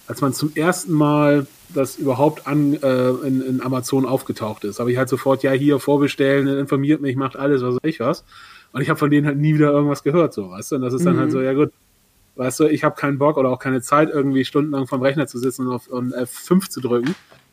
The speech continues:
Speaker 1: Und trotzdem sollte es doch irgendwie möglich sein, dieses scheiß Ding vorzubestellen, wenn ihr das in eurem Shop habt, so, ne? Und dann,
Speaker 2: Du meinst
Speaker 1: äh,
Speaker 2: wirklich, dass
Speaker 1: ja.
Speaker 2: der Hauptgrund dafür künstliche Verknappung ist, ja?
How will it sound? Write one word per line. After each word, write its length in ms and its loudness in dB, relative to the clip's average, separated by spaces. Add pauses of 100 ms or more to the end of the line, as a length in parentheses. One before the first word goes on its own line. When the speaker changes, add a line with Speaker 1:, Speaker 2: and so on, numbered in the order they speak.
(120)
Speaker 1:
Und 160 -6
trotzdem 320 2
sollte 240 4
es 80 0
doch 160 2
irgendwie 340 6
möglich 360 4
sein, 200 4
dieses 220 -2
scheiß 300 -4
Ding 140 4
vorzubestellen, 720 -6
wenn 80 -4
ihr 120 -2
das 120 -8
in 60 -6
eurem 240 -6
Shop 240 -4
habt, 180 -12 (140)
so, 260 -16
ne? 80 -6 (680)
Und 100 -8
dann, 260 -4
Speaker 2:
Du 80 0
meinst 220 2
Speaker 1:
äh, 40 0
Speaker 2:
wirklich, 240 2
dass 140 2
Speaker 1:
ja. 120 2
Speaker 2:
der 120 -2
Hauptgrund 540 0
dafür 260 -2
künstliche 480 -4
Verknappung 520 -4
ist, 240 -8
ja? 180 -6